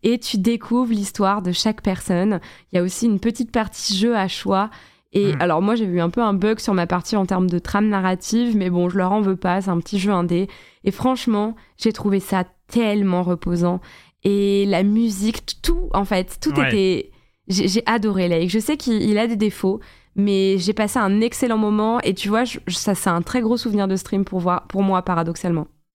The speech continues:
Speaker 2: Qu'est-ce que tu préfères trouver dans un coffre ?
Speaker 1: Euh, de la thune.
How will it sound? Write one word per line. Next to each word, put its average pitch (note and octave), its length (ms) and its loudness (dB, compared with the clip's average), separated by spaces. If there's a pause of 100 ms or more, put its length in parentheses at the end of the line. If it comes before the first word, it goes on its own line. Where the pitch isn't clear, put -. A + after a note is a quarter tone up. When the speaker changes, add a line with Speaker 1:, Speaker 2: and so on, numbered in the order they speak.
(160)
Speaker 2:
Qu'est-ce B3+ 240 -2
que A3 80 -2
tu F3+ 160 -6
préfères F3+ 480 -2
trouver F3 400 -2
dans C#3 220 -2
un A#2+ 60 -4
coffre ? - 520 -12 (220)
Speaker 1:
Euh, D#3+ 880 -4 (760)
de E3 100 -2
la D#3+ 100 0
thune. G3+ 320 -2